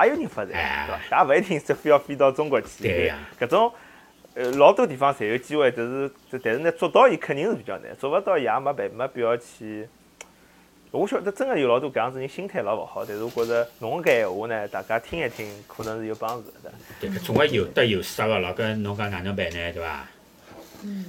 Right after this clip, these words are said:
Speaker 2: 哎。
Speaker 1: <laughs> 对。葛末侬，侬到，侬零八年到上海个辰光，有没有感觉到搿只上海话开始，环境开始勿好了？
Speaker 2: 呃，有的。搿个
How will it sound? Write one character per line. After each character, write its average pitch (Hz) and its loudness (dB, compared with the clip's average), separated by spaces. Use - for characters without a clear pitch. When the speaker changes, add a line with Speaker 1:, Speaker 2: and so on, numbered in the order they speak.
Speaker 2:
哎。 170 -6
Speaker 1:
<laughs> - -18
对。 87 -8
葛 220 -2
末 - 4
侬， 175 2
侬 208 4
到， 240 2
侬 151 2
零 131 -2
八 156 0
年 190 -4
到 143 6
上 110 0
海 117 -2
个 127 2
辰 107 -8
光， 104 -6
有 104 -6
没 110 -4
有 147 2
感 123 -6
觉 127 -2
到 110 4
搿 101 -8
只 98 -12
上 101 0
海 127 -2
话 107 -10
开 107 -4
始， 92 -14
环 110 0
境 147 -6
开 147 -6
始 113 -8
勿 95 -8
好 - -14
了？ - -12
Speaker 2:
呃， 101 2
有 98 -4
的。 80 -8
搿 95 0
个 123 2